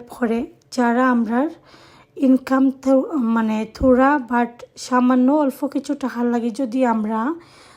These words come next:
আনলিমিটেড যে সম্ভাবনা হারাই, তাইলে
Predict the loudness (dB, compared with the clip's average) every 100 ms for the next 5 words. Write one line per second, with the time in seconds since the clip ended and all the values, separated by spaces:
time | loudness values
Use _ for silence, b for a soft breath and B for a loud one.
0 | B _ 0 4 6 6 6 4 2 0
1 | 0 -2 -4 -2 0 0 0 0 -2 -2
2 | -6 b b b b b _ -8 0 2
3 | 2 0 -6 _ -6 0 2 2 0 -2